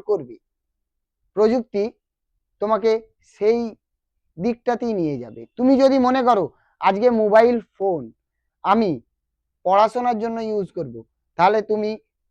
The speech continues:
চ্যাট জিপিটি, জেমিনি, আরও অনেক এরকম সাইট আছে যেখানে তোমরা পড়াশোনার বিভিন্ন রকম তথ্য খুব সহজের মধ্যে পেয়ে যাবে। যা চাইবে সেটা সঙ্গে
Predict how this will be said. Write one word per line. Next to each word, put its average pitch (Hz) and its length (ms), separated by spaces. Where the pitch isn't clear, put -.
চ্যাট 196 220
জিপিটি, 185 480
জেমিনি, 196 600
আরও 226 120
অনেক 214 180
এরকম 196 260
সাইট 180 220
আছে 190 140
যেখানে 165 360
তোমরা 170 220
পড়াশোনার 196 560
বিভিন্ন 262 280
রকম 190 180
তথ্য 165 280
খুব 220 100
সহজের 180 400
মধ্যে 147 260
পেয়ে 110 260
যাবে। - 160
যা 208 100
চাইবে 233 280
সেটা 208 180
সঙ্গে 226 220